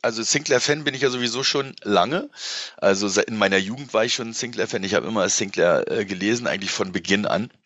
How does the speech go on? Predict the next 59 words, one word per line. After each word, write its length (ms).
Und, 680
ähm, 400
hatte 200
dann 160
auch 120
so 120
ein 80
kleines 340
Break, 460
geht, 260
ging 140
ja 100
vielen 480
so, 380
mit 160
denen 120
ich 60
mich 140
so 100
unterhalten 480
habe, 280
ja, 140
dass 160
man 120
das 100
immer 180
so 140
gehabt, 320
gehabt 240
hat. 140
Und 80
dann 100
hat's, 180
es, 200
hat 160
man 100
es 80
irgendwie 220
so 100
ein 60
bisschen 200
verloren 460
und 460
hat's 320
dann 240
wiedergefunden. 920
Bei 160
mir 180
war 120
es 120
so, 220
ich 160
hatte 140
so 100
einen 220
zehn 260
Jahre 300
Break 320
ungefähr 420